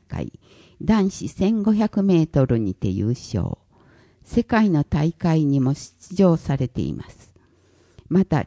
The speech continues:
中学生の時に表敬訪問された際に語った、実業団に入りたいという夢を実現されました。町長はお二人に、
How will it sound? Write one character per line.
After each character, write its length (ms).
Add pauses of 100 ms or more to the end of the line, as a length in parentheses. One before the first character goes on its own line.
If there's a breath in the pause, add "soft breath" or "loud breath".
(100)
中 200
学 220
生 320
の 160
時 380
に 160 (180)
表 320
敬 300
訪 260
問 260
さ 160
れ 120
た 160
際 340
に 180
語 120
っ 220 (260)
た、 140 (760 soft breath)
実 360
業 280
団 280
に 140
入 300
り 100
た 220
い 80
と 240
い 100
う 160
夢 380
を 100
実 400
現 260
さ 140
れ 100
ま 160
し 200
た。 120 (1000 soft breath)
町 240
長 320
は 160
お 80
二 320
人 240
に、 180